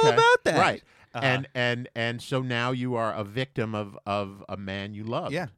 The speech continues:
Speaker 2: I, that, well, that's the other thing. A man who I was a fan of
Speaker 1: Uh-huh.
Speaker 2: and a network I was a fan of.
Speaker 1: Uh-huh.
Speaker 3: Yeah.
Speaker 2: It's like everyone's targeting me and being like, "He's a liar.
Speaker 3: Yeah.
Speaker 2: He's a rapist. He's a," and that's the other thing is people are misreading the tweet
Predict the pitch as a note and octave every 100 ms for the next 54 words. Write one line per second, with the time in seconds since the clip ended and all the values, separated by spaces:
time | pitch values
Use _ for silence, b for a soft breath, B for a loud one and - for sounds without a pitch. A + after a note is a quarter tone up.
0 | _ D#3 G#3+ - C3 E3 D3+ F3+ F#3 G#3+
1 | C#3 A2 A2 A#2+ C#3+ E3+ F3+ F3+ F3 E3+
2 | E3+ F#3 F3+ F3+ F#3 - G2+ D3 E3 F3
3 | F3 - B2 A2+ C3 A2+ F#2+ - F#2+ F#2+
4 | F#2 F#2+ F2+ F2+ F#2+ F#2+ A#2+ E3 D#3 -
5 | A2 - G#2+ A#2+ D3 D3+ D3 C#3 - D3
6 | D3+ C#3+ B2+ B2 A#2 A#2 B2 A#2+ G#2+ C3+
7 | C3 A#2+ A2+ A#2 C#3+ G3+ F#3+ E3 C3 G2+
8 | A#2+ A#2 G#2+ G3 F3+ D#3+ D#3+ E3+ G3+ G3+
9 | D#3+ C3+ A2 - F#3+ F#3+ D#3+ F3 G3+ B3
10 | D#3+ G3+ D#3+ F3+ E3+ B2+ B2+ - G3 E3+
11 | C3+ D3 D#3+ D3 D#3 D3+ B2+ A#2 - E3